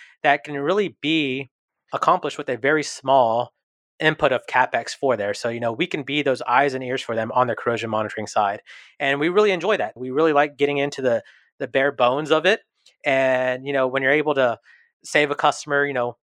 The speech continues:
hundreds of thousands of dollars, or, you know, prevent any type of loss containment and really provide the company, company that safety and security that their asset is healthy,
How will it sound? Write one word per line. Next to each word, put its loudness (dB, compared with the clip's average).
hundreds -2
of -12
thousands -4
of -14
dollars, 2
or, 6
you -4
know, 0
prevent -2
any -4
type 0
of -4
loss 2
containment -2
and 0
really 0
provide 0
the -8
company, -4
company -4
that -4
safety 0
and -2
security -2
that -2
their -2
asset 0
is 0
healthy, 2